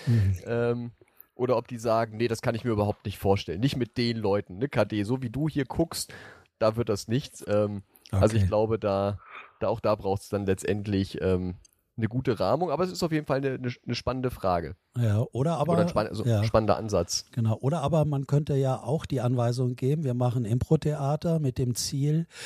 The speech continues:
Speaker 1: möglichst sehr politisch zu argumentieren und niemals
Speaker 2: Mhm.
Speaker 1: dem anderen die Lösung, äh,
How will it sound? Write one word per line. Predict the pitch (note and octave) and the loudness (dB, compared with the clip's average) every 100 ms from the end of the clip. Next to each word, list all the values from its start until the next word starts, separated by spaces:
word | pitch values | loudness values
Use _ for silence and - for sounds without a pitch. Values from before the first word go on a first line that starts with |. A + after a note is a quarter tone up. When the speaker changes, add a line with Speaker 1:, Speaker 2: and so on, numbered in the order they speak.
| - - - | -14 -12 -2
Speaker 1:
möglichst | B2 E3+ - D3 D3 - - | 2 2 0 -2 -2 -4 -6
sehr | B2 D3+ | -4 -2
politisch | E3+ F3+ D3 C#3 F#3 - D#3 - | 0 2 4 2 -2 -2 -2 -2
zu | - C3 | -6 -2
argumentieren | C3 C#3 C3+ C3 B2 D#3 D3+ E3 | 0 2 2 0 0 0 2 0
und | D#3 C3+ C#3+ | -2 -4 -2
niemals | C#3 F#3 E3 - | -2 0 2 2
Speaker 2:
Mhm. | G3 | 2
Speaker 1:
dem | C#3 C#3+ | 2 0
anderen | C#3 D3 F3+ F#3 E3 E3 D#3+ - - - - | 0 -2 0 0 0 0 -4 -8 -18 -18 -6
die | C#3 | -2
Lösung, | C3+ C3 D3+ D#3 D#3+ D3 D3 - | 0 2 0 0 0 0 -2 -6
äh, | F3 C#3+ C#3 C#3 C3+ B2+ B2 | -6 -2 0 2 2 2 0